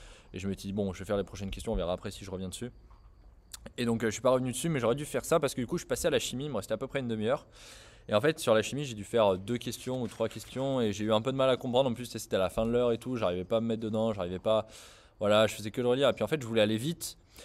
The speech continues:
Et sauf que j'allais vite, j'écrivais n'importe quoi. Et donc après, je me disais, « Non, non, attends, faut que tu te poses, ok, tu fais ça, tu fais ça. » Après, je me disais, « Ouais, mais ça sert à rien de me poser, sinon je vais pas avoir le temps de faire des questions. » Donc,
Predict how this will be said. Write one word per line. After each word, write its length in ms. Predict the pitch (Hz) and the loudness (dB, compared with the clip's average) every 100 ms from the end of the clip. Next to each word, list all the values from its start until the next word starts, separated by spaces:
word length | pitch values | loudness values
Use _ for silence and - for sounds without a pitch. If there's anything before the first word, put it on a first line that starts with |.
| - | -12
Et 60 | 113 | -2
sauf 100 | 156 | 0
que 100 | 147 | 2
j'allais 140 | 120 | 2
vite, 100 | 143 | 2
j'écrivais 280 | 139 107 113 | 0 -2 0
n'importe 360 | 117 120 147 147 | 0 0 -2 -2
quoi. 180 | 151 151 | 0 0
Et 40 | |
donc 140 | 113 | 0
après, 160 | 104 123 | -4 -6
je 60 | 117 | -6
me 40 | |
disais, « 120 | 92 | 0
Non, 80 | 110 | 2
non, 240 | 117 90 78 | 4 2 -2
attends, 260 | - 101 82 | -8 -6 -8
faut 140 | - 101 | -10 -12
que 80 | - | -12
tu 100 | 107 | -14
te 60 | |
poses, 420 | - 120 127 127 | -4 -2 0 -2
ok, 280 | 120 104 110 | -6 -6 -6
tu 120 | 104 | -6
fais 120 | 104 101 | -10 -8
ça, 200 | - 113 | -4 -4
tu 80 | |
fais 100 | - | -6
ça. » 160 | 101 123 | -2 0
Après, 160 | 110 110 | 0 -4
je 60 | |
me 60 | 95 | -8
disais, « 120 | 90 | -6
Ouais, 140 | 104 117 | -4 -2
mais 80 | |
ça 120 | 95 - | -2 -2
sert 80 | |
à 40 | 104 | -2
rien 80 | 110 | -2
de 60 | |
me 40 | 104 | -4
poser, 240 | 113 131 | -6 -8
sinon 200 | 127 107 | -8 -8
je 60 | 95 | -8
vais 60 | |
pas 100 | 92 | -4
avoir 120 | 107 | 0
le 80 | 104 | 0
temps 80 | 113 | -4
de 60 | 104 | -8
faire 80 | |
des 80 | 101 | -8
questions. » 240 | 98 - | -10 -10
Donc, 100 | 131 | -10